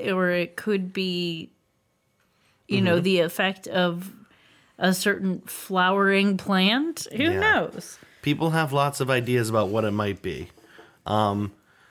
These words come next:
Speaker 2: s-, some people think that they're, they're looking for something with, like, an F carved in it somewhere, you know,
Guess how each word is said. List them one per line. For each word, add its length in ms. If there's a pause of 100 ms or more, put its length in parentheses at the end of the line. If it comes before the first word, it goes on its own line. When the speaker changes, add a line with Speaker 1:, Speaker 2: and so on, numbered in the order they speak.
(320)
Speaker 2:
s-, 540
some 260
people 360
think 380
that 520
they're, 160
they're 300
looking 340
for 100
something 400
with, 160
like, 200
an 80
F 260
carved 420
in 140
it 160
somewhere, 640
you 160
know, 400